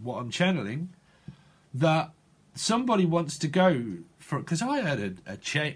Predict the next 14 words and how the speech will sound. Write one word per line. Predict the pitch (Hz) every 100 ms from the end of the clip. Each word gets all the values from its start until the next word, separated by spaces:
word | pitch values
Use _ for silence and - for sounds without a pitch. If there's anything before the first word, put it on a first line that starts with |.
| 123
like, | 120 110
a |
change, | 104 151 175 202 214 - _ _ _ _ _ -
a | 120
change. | 170 165 120 90 98 - _ _ _ _ _ _ _ _ _ - _ _ _ _ _ - _ _ 147
'Cause | 156
I'm | 190 202
also | 214 214 185
hearing | 165 156
now | 151 151 147 139 - -
either | 151 156 131
that | 151 185 135 - -
or | 139 139 135
a, | 139 131 123